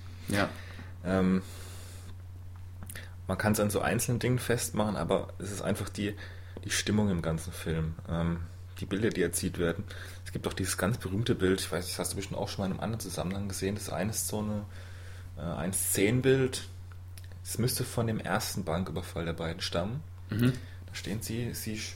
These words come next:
Speaker 2: beide da, Bonnie hält eine Pistole so.
Speaker 1: Ja.
Speaker 2: Sehr bekanntes Bild auf jeden
Speaker 1: Ja.
Speaker 2: Fall.
Speaker 1: Doch,
Speaker 2: Das ist
Speaker 1: ja.
Speaker 2: bestimmt auch, das findet man teilweise sogar auf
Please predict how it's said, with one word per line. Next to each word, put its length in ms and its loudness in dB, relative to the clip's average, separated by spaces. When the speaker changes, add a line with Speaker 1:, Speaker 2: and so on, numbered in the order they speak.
Speaker 2:
beide 280 0
da, 460 0
Bonnie 200 -2
hält 180 -4
eine 140 -2
Pistole 480 -4
so. 260 -4
Speaker 1:
Ja. 240 6
Speaker 2:
Sehr 180 2
bekanntes 360 2
Bild 200 0
auf 120 -2
jeden 140 2
Speaker 1:
Ja. 80 4
Speaker 2:
Fall. 180 0
Speaker 1:
Doch, 100 4
Speaker 2:
Das 100 -4
ist 60 -6
Speaker 1:
ja. 60 2
Speaker 2:
bestimmt 220 0
auch, 100 0
das 200 -4
findet 260 0
man 100 0
teilweise 400 -2
sogar 160 2
auf 120 0